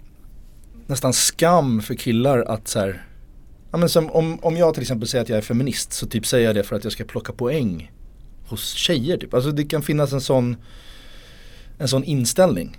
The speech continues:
Eh, och det tycker jag är så jävla beklagligt liksom, för att, eh, alla, alla, alla sätt är väl bra sätt för att nå till någon sorts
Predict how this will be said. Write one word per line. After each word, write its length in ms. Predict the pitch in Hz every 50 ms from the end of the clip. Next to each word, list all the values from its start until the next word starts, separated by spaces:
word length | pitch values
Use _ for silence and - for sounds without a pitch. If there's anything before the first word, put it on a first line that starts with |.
| - - - - - - -
Eh, 300 | - 113 110 101 101 101
och 200 | 98 - 123 120
det 320 | 117 135 139 143 135 135
tycker 200 | 127 - - 117
jag 100 | 110 107
är 40 | 101
så 140 | 101 - 123
jävla 280 | 110 101 95 98 95 90
beklagligt 880 | 90 92 87 92 104 95 - - - 120 156 196 165 104 - 82 -
liksom, 320 | - - - - - - -
för 180 | - - 90 85
att, 240 | 90 - - - -
eh, 60 | 107 98 -
alla, 640 | - - 123 107 98 101 117 139 143 143 139 135 131 - - - - - -
alla, 520 | - 127 120 117 127 135 139 135 131 123 123 131 - - - - - - - - - - -
alla 380 | - 120 117 120 131 135 135 131
sätt 360 | - - - - 117 - - - - - - - - - - - - -
är 120 | - 117
väl 140 | 107 107 104
bra 580 | 101 104 117 123 127 127 139 131 151 170 - -
sätt 520 | - - - - - - - - - - - - -
för 80 | -
att 140 | 104 92 -
nå 260 | 101 95 95 92 90 - - - - - - - - - -
till 120 | - - 98
någon 100 | 95 87
sorts 440 | - - - - - - - -